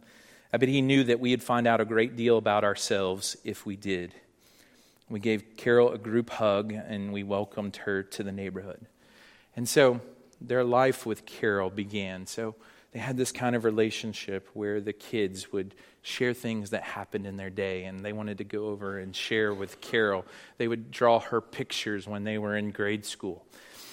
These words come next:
And this is what he said about his relationship with Carol. He said, In the decades that passed, we gave Carol the house keys. I would call her a couple times a week to see how she was doing.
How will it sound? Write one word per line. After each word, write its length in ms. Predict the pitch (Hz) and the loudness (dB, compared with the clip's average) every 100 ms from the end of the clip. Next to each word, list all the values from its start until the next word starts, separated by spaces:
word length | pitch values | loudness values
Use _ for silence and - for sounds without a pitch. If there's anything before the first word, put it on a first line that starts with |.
| - - _ _ _ _ _ _ _ | -20 -20 _ _ _ _ _ _ _
And 120 | 120 | 0
this 140 | 131 - | 0 0
is 160 | 117 | 2
what 140 | 117 110 | 2 2
he 100 | 120 | 0
said 220 | - 117 | 4 4
about 220 | 107 101 | 6 2
his 260 | - 123 107 | 4 2 4
relationship 540 | 104 104 - 107 95 | 2 2 -2 -6 -6
with 100 | 98 | -6
Carol. 220 | - 104 | 0 2
He 60 | 101 | 2
said, 160 | - 123 | 2 2
In 100 | 123 | 2
the 100 | 113 | 8
decades 500 | 135 - 147 127 113 | 8 8 4 4 2
that 220 | 101 - | 0 -2
passed, 600 | - 156 113 104 107 - | -2 2 4 2 -2 -10
we 80 | 113 | -2
gave 300 | 117 113 - | 0 -2 -4
Carol 640 | - 131 120 113 113 107 - | 0 6 8 6 2 -4 -10
the 60 | |
house 340 | 107 127 110 - | -2 0 0 -2
keys. 460 | - 80 - - _ _ _ _ _ _ _ | -8 -12 -12 -14 _ _ _ _ _ _ _
I 60 | 113 | -2
would 160 | 113 | -2
call 320 | - - 123 147 | 0 6 8 10
her 80 | |
a 60 | 135 | 8
couple 300 | - - 147 | 4 2 2
times 400 | - 127 135 139 | 2 0 2 0
a 40 | 139 | 0
week 320 | 117 117 143 | 2 0 -2
to 100 | 127 | -8
see 160 | - 110 | -4 0
how 160 | 120 | 0
she 160 | 123 156 | 0 -2
was 160 | 147 | -4
doing. 420 | 123 113 104 117 | -2 -2 -2 -6